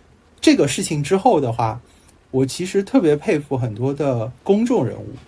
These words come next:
呃，他们可能在某一些方面真的会很厉害。与此同时，其实我们的节目里面也发生了一些小小的变化吧，就可能有些时候的输出啊，有些时候，因为过去的我的，我自己的，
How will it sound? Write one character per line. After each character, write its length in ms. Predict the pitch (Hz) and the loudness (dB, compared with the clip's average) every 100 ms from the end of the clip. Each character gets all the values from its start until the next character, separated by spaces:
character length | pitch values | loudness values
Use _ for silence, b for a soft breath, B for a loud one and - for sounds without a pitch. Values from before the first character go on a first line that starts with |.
| _ _ - | _ _ -8
呃， 300 | 123 120 117 | -4 -2 -4
他 180 | - | -6
们 160 | 185 180 | -4 -6
可 200 | 175 131 | -4 -6
能 220 | 110 107 | -4 -6
在 240 | 120 175 160 | -2 0 0
某 220 | 135 101 | -2 -2
一 60 | |
些 180 | 113 151 | -2 0
方 200 | 147 156 | 0 -2
面 200 | 160 131 | -2 -2
真 160 | 123 185 | 0 0
的 100 | 196 | -2
会 360 | 190 143 107 - _ | -2 -4 -4 -8 _
很 200 | - 107 | -8 -4
厉 140 | 123 | -2
害。 180 | 117 - - - | -4 -8 -18 -18
与 300 | - - 139 | -14 -6 -4
此 180 | 190 - | -2 -2
同 240 | 131 123 147 | 0 0 0
时， 220 | 135 123 | 0 -2
其 160 | 127 | -2
实 160 | 131 151 | -4 -2
我 240 | 147 127 | 0 0
们 180 | 104 110 | 0 -2
的 140 | 156 196 | 0 0
节 180 | 127 | 0
目 160 | 113 185 | 0 0
里 80 | 185 | 0
面 160 | 117 | -2
也 120 | 113 104 | -4 -2
发 180 | 143 | -2
生 180 | 160 208 | -2 -2
了 300 | 208 160 127 | -2 0 -2
一 100 | 135 | -4
些 200 | 139 160 | -4 -4
小 200 | 160 117 | 0 0
小 200 | 147 156 | 2 2
的 100 | 110 | 0
变 200 | 113 120 | -2 -2
化 140 | 117 104 | -4 -6
吧， 220 | 98 113 - | -12 -14 -14
就 80 | |
可 160 | 123 113 | -10 -8
能 180 | 110 117 | -4 -4
有 140 | 123 | -2
些 160 | 110 135 | -2 -2
时 100 | 123 | -2
候 140 | 123 | -2
的 140 | 127 120 | -2 -2
输 180 | 143 | -4
出 200 | 139 165 | -2 0
啊， 260 | 160 147 139 | 4 4 4
有 120 | 131 | 2
些 160 | 117 147 | -2 -4
时 140 | 143 | -4
候， 260 | 127 160 151 B B | 0 0 -2 B B
因 100 | 185 | 0
为 140 | 226 226 B - | 0 -2 B 2
过 160 | 247 | 2
去 240 | 214 - 180 | 2 0 0
的 160 | 123 | 2
我 180 | 120 110 | 0 -2
的， 220 | 101 104 - - - | -4 -10 -16 -20 -4
我 220 | 156 123 | 2 2
自 160 | 117 226 | 0 -4
己 160 | 170 | -6
的， 180 | 113 104 | -8 -10